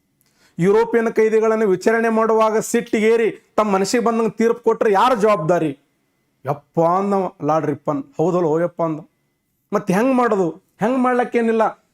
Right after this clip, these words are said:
ಈ ಭಾರತದ ನ್ಯಾಯಾಧೀಶನ ಪಕ್ಕದಲ್ಲಿ ಒಬ್ಬ ಯುರೋಪಿಯನ್ ನ್ಯಾಯಾಧೀಶನನ್ನು ಕುಂದಿರ್ಸ್ರಿ. ಭಾರತದ ನ್ಯಾಯಾಧೀಶನ ಪಕ್ಕದಲ್ಲಿ ಯುರೋಪಿಯನ್ ನ್ಯಾಯಾಧೀಶನನ್ನು ಕುಂದಿರ್ಸಿ, ಈ, ಆ ಭಾರತದ ನ್ಯಾಯಾಧೀಶ ಸಿಗ್ನೇಚರ್ ಮಾಡಿದ ಮೇಲೆ ಯುರೋಪಿಯನ್ ನ್ಯಾಯಾಧೀಶನು ಸಿಗ್ನೇಚರ್ ಮಾಡ್ಬೇಕು,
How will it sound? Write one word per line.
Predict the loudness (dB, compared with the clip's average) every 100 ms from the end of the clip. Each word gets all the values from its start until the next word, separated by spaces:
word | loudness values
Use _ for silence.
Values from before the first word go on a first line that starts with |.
| _ -2
ಈ | 0 0 0
ಭಾರತದ | 0 0 0 0 0
ನ್ಯಾಯಾಧೀಶನ | 0 2 0 0 -2 0 -2
ಪಕ್ಕದಲ್ಲಿ | -2 -2 0 0 0 -2 -4 -6 -2
ಒಬ್ಬ | 0
ಯುರೋಪಿಯನ್ | 0 2 2 2 0 0
ನ್ಯಾಯಾಧೀಶನನ್ನು | 0 0 0 0 -2 -2
ಕುಂದಿರ್ಸ್ರಿ. | 0 0 0 -2 -4 -10 _ _ _ _ _ 0
ಭಾರತದ | 2 2 2 0 0
ನ್ಯಾಯಾಧೀಶನ | 0 0 0 -2 -2 -2
ಪಕ್ಕದಲ್ಲಿ | -2 -4 -2 -2 0 2
ಯುರೋಪಿಯನ್ | 2 2 0 0
ನ್ಯಾಯಾಧೀಶನನ್ನು | 0 0 0 -2 -2 -2
ಕುಂದಿರ್ಸಿ, | -2 0 0 0 -2 -2 -2 -8 _ _ _ _ _ _ _ _ _ _ _
ಈ, | -4 -4 0
ಆ | 0
ಭಾರತದ | 2 2 2 2 0 0
ನ್ಯಾಯಾಧೀಶ | 2 0 0 0 0
ಸಿಗ್ನೇಚರ್ | 0 0 0 0 0
ಮಾಡಿದ | 2 0 0
ಮೇಲೆ | 0 0 0 2
ಯುರೋಪಿಯನ್ | 0 2 0
ನ್ಯಾಯಾಧೀಶನು | 0 0 -2 -2 -2
ಸಿಗ್ನೇಚರ್ | 0 -2 0 0
ಮಾಡ್ಬೇಕು, | 0 0 -2